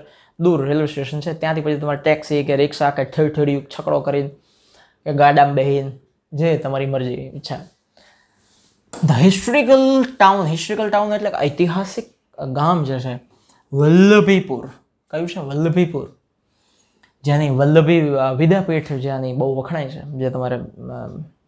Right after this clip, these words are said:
અ, એસ એસ એટલે કે સામાજિક વિજ્ઞાનમાં આવશે,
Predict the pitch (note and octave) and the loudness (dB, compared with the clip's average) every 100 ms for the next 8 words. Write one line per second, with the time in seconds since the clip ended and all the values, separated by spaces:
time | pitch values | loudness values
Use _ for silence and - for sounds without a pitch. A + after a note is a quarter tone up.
0 | _ _ _ _ _ _ - C#3+ - _ | _ _ _ _ _ _ -16 -16 -16 _
1 | _ D3+ C#3 - - E3 C3+ A#2+ C#3+ B2+ | _ -12 -12 -8 -2 0 0 -4 -6 -6
2 | C3 C#3+ D3 C#3 C3+ C3 B2+ B2+ C3+ - | 0 2 2 0 -2 -4 -4 -4 -8 -10